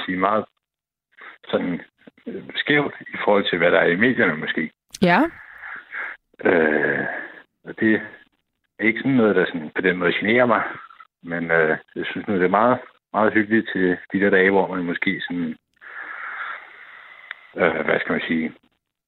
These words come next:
Speaker 1: kan tænke lidt over livet, og i de tanker, at der baner, og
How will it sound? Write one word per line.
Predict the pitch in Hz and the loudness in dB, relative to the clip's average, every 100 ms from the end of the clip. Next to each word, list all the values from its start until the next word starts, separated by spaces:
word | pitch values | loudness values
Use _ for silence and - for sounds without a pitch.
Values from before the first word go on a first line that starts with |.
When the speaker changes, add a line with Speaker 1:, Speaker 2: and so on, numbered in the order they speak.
| _ _ _ _ _ _ _ _ _ - - _ - | _ _ _ _ _ _ _ _ _ -20 -20 _ -4
Speaker 1:
kan | 104 - | -2 2
tænke | 127 139 | 4 4
lidt | 135 | 6
over | 117 113 107 | 4 2 2
livet, | 113 113 110 - - | 2 4 0 -2 -10
og | 110 98 92 | 0 2 4
i | 90 | 2
de | 90 127 | 0 0
tanker, | 101 87 98 92 - | 2 2 2 0 -4
at | 98 87 | 0 2
der | 85 | 2
baner, | 90 92 101 - - _ _ | 2 4 4 2 -6 _ _
og | - | -8